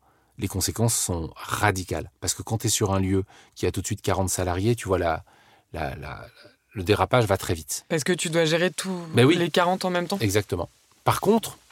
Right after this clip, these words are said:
Speaker 1: ce qui est, ça, c'est le côté, euh, dur, euh, violent, parce que tu te le prends comme un coup de poing dans le ventre physiquement, tu vois, quand tu fais en plus, euh, quand tu t'investis autant dans ta boîte.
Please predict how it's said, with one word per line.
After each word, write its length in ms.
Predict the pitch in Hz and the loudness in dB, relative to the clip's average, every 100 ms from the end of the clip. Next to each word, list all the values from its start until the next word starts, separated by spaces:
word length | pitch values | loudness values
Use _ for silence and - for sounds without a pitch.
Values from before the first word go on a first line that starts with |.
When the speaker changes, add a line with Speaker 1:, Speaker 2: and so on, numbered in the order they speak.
| - _ | -20 _
Speaker 1:
ce 120 | - | -10
qui 200 | - 123 | -2 4
est, 240 | 107 98 - _ _ _ - | 6 4 0 _ _ _ -2
ça, 200 | - 180 | 2 4
c'est 120 | 139 | 4
le 60 | 113 | 0
côté, 320 | 110 - 101 | 0 4 4
euh, 180 | 87 82 | 4 0
dur, 440 | 92 156 233 123 95 - _ _ - | 0 4 4 4 -2 -10 _ _ -12
euh, 80 | 90 | -10
violent, 480 | 85 101 135 139 | -2 4 6 6
parce 140 | 123 107 | 4 0
que 60 | 95 | -4
tu 100 | 98 | -4
te 40 | |
le 60 | 101 | -4
prends 140 | - 110 | -2 0
comme 140 | 98 | 0
un 60 | 92 | -2
coup 120 | 110 | -4
de 40 | |
poing 180 | 104 113 | -2 0
dans 100 | 101 | 2
le 60 | 101 | 2
ventre 300 | 104 107 - _ _ _ _ _ | 2 0 -4 _ _ _ _ _
physiquement, 540 | - 98 110 147 190 | -2 -2 -2 0 0
tu 140 | 214 113 | 2 -2
vois, 100 | 135 | -2
quand 140 | 107 | -2
tu 100 | - | -6
fais 160 | - 95 | -2 -2
en 80 | 92 | -2
plus, 300 | 113 107 90 | -6 -4 -6
euh, 100 | 87 | -6
quand 120 | 92 | -10
tu 100 | - | -6
t'investis 320 | 98 95 - | -4 -4 -2
autant 200 | 95 92 | -2 -2
dans 100 | 95 | -2
ta 80 | 87 | -4
boîte. 320 | 87 175 - | -4 -6 -6